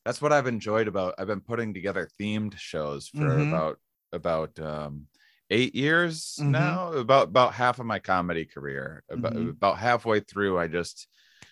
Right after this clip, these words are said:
Speaker 1: decided I don't wanna do traditional comedy anymore. I just
Speaker 2: Yeah.
Speaker 1: wanna start doing, like, themed, like, more, more infotainment, sort of bigger ideas, sort
Speaker 2: Mm-hmm.
Speaker 1: of stuff.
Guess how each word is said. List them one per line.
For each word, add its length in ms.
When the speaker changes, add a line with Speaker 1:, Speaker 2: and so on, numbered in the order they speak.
Speaker 1:
decided 680
I 140
don't 180
wanna 300
do 240
traditional 580
comedy 500
anymore. 520
I 80
just 180
Speaker 2:
Yeah. 120
Speaker 1:
wanna 100
start 420
doing, 240
like, 180
themed, 520
like, 180
more, 460
more 240
infotainment, 1120
sort 400
of 280
bigger 320
ideas, 560
sort 360
Speaker 2:
Mm-hmm. 80
Speaker 1:
of 80
stuff. 360